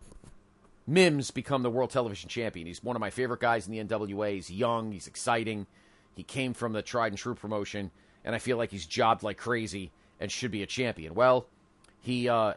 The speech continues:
suffered a shoulder injury, and now he's back, and he got another World's Television title shot here, and I was hoping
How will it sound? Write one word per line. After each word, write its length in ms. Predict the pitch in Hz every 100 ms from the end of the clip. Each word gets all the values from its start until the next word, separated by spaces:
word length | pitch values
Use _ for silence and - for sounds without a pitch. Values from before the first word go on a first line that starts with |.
| -
suffered 360 | - 151 127
a 40 | 110
shoulder 420 | - 180 165 160
injury, 480 | 156 139 143 131 - _ _ _ _ -
and 100 | 113
now 180 | 123 117
he's 220 | 107 98
back, 500 | 135 135 131 - - _ _ _ _ _
and 180 | 117 113
he 100 | 120
got 240 | 104 123 123
another 200 | 127 127
World's 320 | 113 117 -
Television 460 | 135 120 107 -
title 300 | 104 120 110
shot 280 | 104 113 101
here, 320 | - 139 135
and 160 | 123 113
I 100 | 107
was 140 | -
hoping 580 | - 226 240 160 147 135